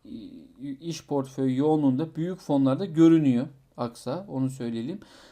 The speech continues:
Piyasanın çokça talep gösterdiği büyük fonlarda toplam otuz sekiz tane fonda görünüyor. Yani otuz sekiz tane fonun yöneticisi Aksa'yı beğeniyor ki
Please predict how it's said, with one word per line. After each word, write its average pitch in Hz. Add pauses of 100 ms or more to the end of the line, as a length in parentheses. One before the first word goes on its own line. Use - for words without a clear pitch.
(180)
Piyasanın 160
çokça 151
talep 151
gösterdiği 135
büyük 156
fonlarda 123
toplam 143
otuz 135
sekiz 135
tane 123
fonda 131
görünüyor. 147 (380)
Yani 151
otuz 151
sekiz 165
tane 131
fonun 151
yöneticisi 143
Aksa'yı 156
beğeniyor 147
ki 202